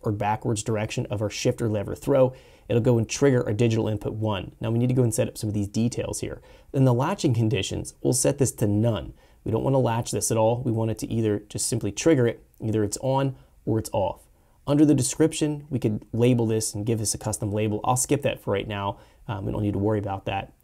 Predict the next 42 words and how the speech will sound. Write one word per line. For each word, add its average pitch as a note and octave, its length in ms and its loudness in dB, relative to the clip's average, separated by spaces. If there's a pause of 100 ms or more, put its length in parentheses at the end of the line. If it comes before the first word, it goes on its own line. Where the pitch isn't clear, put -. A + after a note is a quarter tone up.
(300)
The - 140 -6
active D3 340 2
level B2+ 300 4
here C3 280 2
and A#2+ 140 -2
pull-up E3 280 0
resistor. G#2+ 520 -2 (100)
Now A2+ 80 -4
in A2+ 60 -2
the G#2+ 60 -2
case D#3+ 400 0 (160)
of A2+ 80 -2
the A#2+ 80 4
way B2 140 4
I've G#2+ 100 -2
wired A#2 320 0
the A2 40 -4
micro A2 300 -2
switches, - 480 -8 (260)
they're - 120 -2
gonna B2 100 4
be G#2+ 220 0
a G#2+ 40 -4
ground A#2 520 -2
into D#3 220 2
the F3 60 2
micro C3+ 260 2
switch - 440 -4 (180)
and A2+ 120 -2
then A2+ 180 -2
a A2 60 -6
ground A2 400 -4
out G#2+ 160 0
of G#2+ 40 -2
the G#2+ 60 -2
micro G#2 240 -4
switch G#2+ 320 -4
when A2 140 0
that - 160 -4
circuit - 340 -2
gets G#2 180 -4
completed, B2 520 4